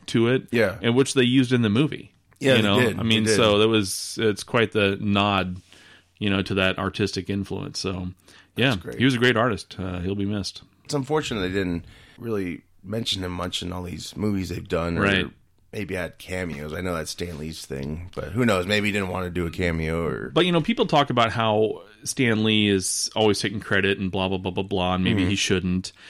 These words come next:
Speaker 1: Well, the minute Ditko wanted a creation credit on Spider-Man, Stan Lee gave it to him.
Speaker 2: Yeah.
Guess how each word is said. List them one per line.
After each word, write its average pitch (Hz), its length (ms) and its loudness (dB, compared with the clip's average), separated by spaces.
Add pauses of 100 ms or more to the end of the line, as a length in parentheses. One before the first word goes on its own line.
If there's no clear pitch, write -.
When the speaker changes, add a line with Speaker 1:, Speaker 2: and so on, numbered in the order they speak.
(720)
Speaker 1:
Well, 117 300 6
the 110 220 2
minute 120 500 6 (180)
Ditko 113 480 4
wanted 101 520 4
a 101 40 2
creation 107 540 0
credit 101 420 2
on 98 200 -2
Spider-Man, 104 640 0
Stan 113 240 0
Lee 120 120 2
gave 110 160 2
it 113 100 -4
to 95 80 -6
him. 85 220 -12
Speaker 2:
Yeah. 101 200 -2